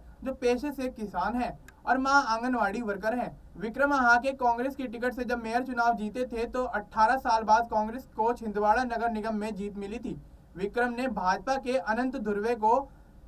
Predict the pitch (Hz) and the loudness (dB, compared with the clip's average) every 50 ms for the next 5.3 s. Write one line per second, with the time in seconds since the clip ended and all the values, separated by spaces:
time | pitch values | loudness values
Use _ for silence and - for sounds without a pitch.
0 | - - 254 269 285 285 269 247 226 240 240 269 269 - 240 220 226 - 247 240 | -10 -6 -4 0 2 2 2 4 6 6 4 4 4 2 0 0 0 -2 -4 -6
1 | - - 220 220 214 214 - 285 269 240 226 214 233 240 233 233 220 202 196 190 | -6 0 2 4 4 4 2 -2 -2 -2 -2 0 0 -2 -2 -2 -4 -4 -2 0
2 | 190 208 - 214 190 143 147 - - - - - 170 190 208 - 240 247 262 254 | 0 0 0 0 -2 -4 -6 -10 -18 -20 -20 -10 -8 -8 -4 -2 0 0 0 0
3 | 233 220 240 254 269 269 - - - - - 254 233 240 254 285 285 262 262 220 | 0 2 2 2 2 0 -2 -8 -18 -12 -2 0 2 2 2 2 0 0 2 4
4 | 240 240 247 247 247 240 240 226 247 240 214 214 214 214 208 254 254 - 240 240 | 4 4 4 2 -2 -8 -4 -4 -4 -4 -2 -2 -4 -4 -2 -4 -6 -2 2 2
5 | 233 226 220 220 240 233 | 2 2 0 -4 -6 -6